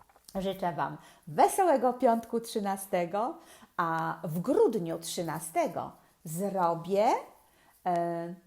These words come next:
takiego króciutkiego live'a o trzynastce,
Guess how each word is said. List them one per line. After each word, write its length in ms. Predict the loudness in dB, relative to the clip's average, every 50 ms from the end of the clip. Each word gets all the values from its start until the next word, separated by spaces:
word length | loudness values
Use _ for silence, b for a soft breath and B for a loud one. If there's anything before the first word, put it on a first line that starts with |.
| _ _
takiego 380 | -16 -10 -6 -6 -2 -2 -2
króciutkiego 680 | -4 -4 -8 -10 -8 -8 -10 -10 -8 -10 -10 -8 -6 -6
live'a 680 | -4 -4 -4 -4 -4 -4 -4 -6 -6 -8 -10 -10 -12 -14 -18 _ _ _ _ _ _
o 220 | -10 -10 -10 -10 -14 -18 _ _ _ _ _ _
trzynastce, 1080 | -14 -12 -12 -8 -6 -6 -4 -2 -4 -4 -4 -8 -10 -12 -12 -14 -20 -20 -20 -18 -18